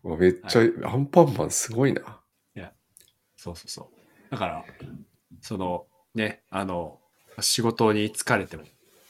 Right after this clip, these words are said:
Speaker 1: うん。
Speaker 2: 仕事、仕事に疲れた時はアンパンマンミュージアムに行って、一緒に歌いに行ってください。
Speaker 1: <laughs> わかりました。これ一番近いとこだとどこにあったろうな。横浜なのかな？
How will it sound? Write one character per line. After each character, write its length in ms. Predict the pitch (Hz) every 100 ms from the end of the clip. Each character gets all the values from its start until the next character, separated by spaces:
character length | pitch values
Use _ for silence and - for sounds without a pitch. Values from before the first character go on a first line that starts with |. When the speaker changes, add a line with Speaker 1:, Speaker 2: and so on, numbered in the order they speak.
| -
Speaker 1:
う 60 | 90
ん。 340 | 82 71 - - - _ _ _ _ _ _ _
Speaker 2:
仕 140 | - 117
事、 260 | 107 117 -
仕 180 | - 127
事 160 | 110 107
に 60 |
疲 160 | - 120
れ 80 | 95
た 60 |
時 220 | 90 -
は 100 | 87
ア 40 | 92
ン 40 |
パ 80 | 110
ン 40 |
マ 120 | 101 95
ン 200 | 92 - _ _ _ _ _
ミ 80 | 110
ュ 20 |
ー 20 |
ジ 100 | 104
ア 40 | 104
ム 60 |
に 80 | 87
行 60 | 82
っ 40 |
て、 340 | - 82 67 - _ - -
一 80 | -
緒 100 | 104
に 60 |
歌 140 | 98 104
い 40 |
に 60 | 101
行 40 |
っ 20 |
て 60 | -
く 40 |
だ 80 | 101
さ 160 | - 85
い。 180 | - _ _ _ -
Speaker 1:
<laughs> 360 | - - - 143 139
わ 100 | 87
か 60 |
り 80 | 95
ま 60 | 90
し 100 | -
た。 140 | - - - - - - -
こ 100 | -
れ 80 | 131
一 240 | 120 - 170
番 160 | 180
近 440 | 170 - - 143 170
い 100 | -
と 80 |
こ 120 | 110 87
だ 80 |
と 100 | 85
ど 100 | 85
こ 100 | 87
に 80 | 120
あ 60 | 90
っ 20 |
た 100 | -
ろ 100 | -
う 20 |
な。 100 | - -
横 240 | 110 -
浜 240 | 135 139 131
な 100 | 113
の 60 |
か 80 | -
な？ 140 | -